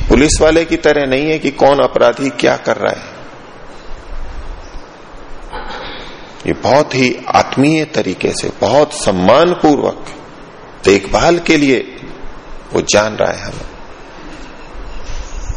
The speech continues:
और इतनी आत्माएं होते हुए भी प्रत्येक आत्मा को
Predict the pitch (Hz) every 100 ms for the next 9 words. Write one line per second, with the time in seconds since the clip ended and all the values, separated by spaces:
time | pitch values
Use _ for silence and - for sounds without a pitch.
0 | - - - - - - - - - -
1 | - - - - - - - - - -
2 | - - 104 113 117 - - - 127 123
3 | 123 - 107 104 - 127 123 107 110 -
4 | 120 98 101 104 98 135 - - - -
5 | - 180 175 - - 107 - 107 107 107